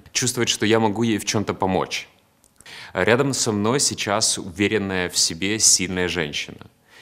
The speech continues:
И я уверен, что она такая благодаря нашим отношениям, благодаря тому, что мы поддерживаем друг друга. Рядом со мной моя прекрасная жена, которая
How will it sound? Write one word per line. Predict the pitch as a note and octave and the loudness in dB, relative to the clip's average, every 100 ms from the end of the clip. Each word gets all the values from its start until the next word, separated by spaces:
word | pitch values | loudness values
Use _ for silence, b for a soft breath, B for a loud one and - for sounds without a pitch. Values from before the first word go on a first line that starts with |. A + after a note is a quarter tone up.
| B B B B | B B B B
И | F#2+ | -4
я | F#2+ F2+ F#2 G#2 A2+ A2 | -4 -2 0 2 4 2
уверен, | F2 F2+ F2+ A2+ G#2 | 0 -2 2 2 2
что | - - G2 F#2+ F#2+ F#2+ F#2 - | -4 -4 0 2 4 4 2 0
она | F2+ F#2 G#2+ C3+ | -2 0 0 -2
такая | - - G2+ F#2 | -4 -6 -2 -2
благодаря | E2 F2+ F2+ F2 G2+ | 0 -2 -2 0 0
нашим | F#2+ G2 - F#2 | 0 -2 -4 -6
отношениям, | - F#2+ - F2 D#2 C2+ - _ _ B B B B | -2 -2 0 -4 -6 -12 -16 _ _ B B B B
благодаря | G2 F#2 G#2+ | -2 0 0
тому, | G#2 G#2 | 0 -2
что | - G2 | -4 -4
мы | F#2+ | -2
поддерживаем | G2 E2+ F#2+ - E2+ D#2 | -2 2 2 2 -4 -8
друг | - | -10
друга. | - D#2 C#2+ - - B B B B | -10 -12 -12 -14 -18 B B B B
Рядом | - G2 G2 | -4 -2 0
со | G2 - | 0 0
мной | F#2+ G#2+ A2+ G2+ | 0 0 0 -2
моя | F2+ F#2+ | -2 -4
прекрасная | F#2 F2+ - G2 - F#2+ F2+ | -4 -4 0 0 0 -4 -4
жена, | F2+ F2+ A#2+ | -2 -2 -2
которая | C3 - G2+ G2 F#2+ F#2 | -4 -6 -2 0 0 -2